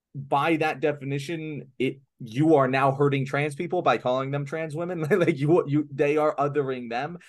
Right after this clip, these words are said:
And that is, like, to me, the shocking thing about this whole development, because, like, the entire trans argument, I remember for years, it was, like, a small thing.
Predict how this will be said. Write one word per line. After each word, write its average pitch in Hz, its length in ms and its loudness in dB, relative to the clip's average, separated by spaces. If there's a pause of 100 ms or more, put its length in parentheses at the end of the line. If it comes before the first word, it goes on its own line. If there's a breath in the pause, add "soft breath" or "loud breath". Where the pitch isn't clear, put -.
(140 loud breath)
And 175 140 -2
that 226 160 2
is, 247 120 -4
like, 214 200 0
to 185 100 -4
me, 160 640 -6 (380)
the 139 140 0
shocking 185 600 -4
thing 165 180 -6
about 131 200 -2
this 117 120 -8
whole 127 140 -4
development, 107 420 -6
because, 101 160 -12
like, 107 180 -4
the 135 140 0
entire 147 440 2
trans 131 1000 -4 (440)
argument, 95 440 0
I 90 40 -6
remember 104 320 -4
for 98 280 -4
years, 101 720 -2 (220)
it 135 140 -2
was, 127 180 0
like, 113 180 2
a - 80 -4
small 90 300 -6
thing. - 220 -16